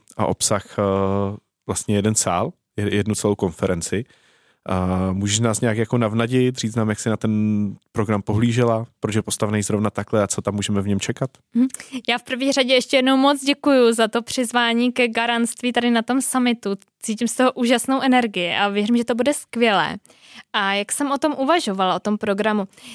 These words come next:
Speaker 2: No, mluvila jsem o tom s kolegy, samozřejmě se spoustou kolegů a všichni mi říkali právě to, že cítí, eh, změnu nálady v té společnosti. Že hodně lidí řeší, kde ušetřit, eh,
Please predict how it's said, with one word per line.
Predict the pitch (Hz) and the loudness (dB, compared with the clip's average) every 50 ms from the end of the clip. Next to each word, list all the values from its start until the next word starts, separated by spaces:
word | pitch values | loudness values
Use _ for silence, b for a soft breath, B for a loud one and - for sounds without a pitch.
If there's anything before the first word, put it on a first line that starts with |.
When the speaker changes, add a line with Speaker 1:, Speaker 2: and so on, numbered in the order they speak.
| B B | B B
Speaker 2:
No, | 226 226 240 226 - - | 2 4 4 4 2 0
mluvila | 190 208 220 214 240 262 285 | 0 2 2 4 4 4 2
jsem | - - 320 | 2 2 0
o | 302 | 0
tom | 302 370 370 | 2 2 0
s | - - | -2 -2
kolegy, | - - 214 202 226 233 240 311 | -2 0 2 2 2 2 0 0
samozřejmě | 294 - 302 285 285 269 285 285 285 285 294 302 302 277 | 0 0 0 0 2 2 2 2 2 2 0 0 -2 -2
se | - 240 | -4 -6
spoustou | - - - 262 - - 311 302 | -6 -6 -6 -6 -4 -2 -2 -2
kolegů | 277 - 247 226 233 247 240 - 277 285 294 302 294 B B B 262 B - | -2 0 2 2 2 2 0 0 0 2 2 0 -2 B B B -14 B -4
a | 240 233 240 254 | -2 0 0 -2
všichni | 240 - - - 269 - 320 311 | -2 -4 -4 -4 -2 0 0 2
mi | 294 277 | 2 2
říkali | 240 247 - 262 262 269 277 285 | 2 2 2 2 4 4 4 2
právě | 262 - 277 254 247 254 254 285 277 | 2 0 0 0 0 0 0 0 -2
to, | 269 - 233 | 0 0 2
že | 233 220 262 247 247 | 2 4 2 0 0
cítí, | - - - 269 262 247 - - 254 262 262 262 - | -2 -4 -2 -2 -2 -4 -4 -2 0 0 0 0 0
eh, | - 196 214 208 208 214 | 0 2 2 4 2 2
změnu | 208 - 233 240 254 247 254 254 | 2 2 4 4 4 4 4 4
nálady | 247 233 214 208 214 220 226 226 220 240 | 4 4 2 2 4 4 4 4 4 2
v | 226 - | 0 2
té | - 226 214 | 2 0 0
společnosti. | - - - 208 185 190 190 - - 196 190 175 - - - 185 B B B B 247 B | 0 -2 -2 0 0 0 0 -2 -4 -4 -4 -6 -6 -8 -10 -12 B B B B -12 B
Že | B 220 226 233 240 233 | B 2 4 6 6 4
hodně | 240 214 226 262 254 240 269 269 262 254 | 4 4 4 2 2 4 4 4 6 6
lidí | 254 254 233 220 233 254 247 247 240 - - 185 | 4 4 2 0 0 2 2 2 0 0 0 2
řeší, | 226 208 233 226 - - 262 | 2 4 4 2 4 2 2
kde | 220 233 226 233 - | 2 2 2 0 0
ušetřit, | 233 - - - 233 226 220 - - 240 233 226 220 220 214 220 - | -2 -2 0 2 2 0 0 0 2 2 4 4 4 2 2 0 0
eh, | 233 | 0